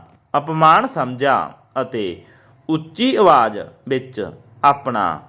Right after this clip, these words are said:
ਰੋਸ ਪ੍ਰਗਟਾਇਆ ਅਤੇ ਸ਼ਹੀਦੀਆਂ ਵੀ ਬੇਅੰਤ ਦਿੱਤੀਆਂ। ਡੰਡੀ। ਬੇਕਸੂਰ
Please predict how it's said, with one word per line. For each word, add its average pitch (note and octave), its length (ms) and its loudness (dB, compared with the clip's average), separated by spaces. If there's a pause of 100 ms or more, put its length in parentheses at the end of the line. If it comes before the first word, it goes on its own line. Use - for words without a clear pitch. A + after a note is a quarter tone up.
(240)
ਰੋਸ D#3+ 440 4 (540)
ਪ੍ਰਗਟਾਇਆ E3 640 2 (540)
ਅਤੇ D3 260 -2 (320)
ਸ਼ਹੀਦੀਆਂ F#3+ 720 0
ਵੀ A#2+ 360 -8 (500)
ਬੇਅੰਤ F3 600 2 (240)
ਦਿੱਤੀਆਂ। D#3+ 520 -2
ਡੰਡੀ। C3+ 640 -6 (800)
ਬੇਕਸੂਰ C#3 760 0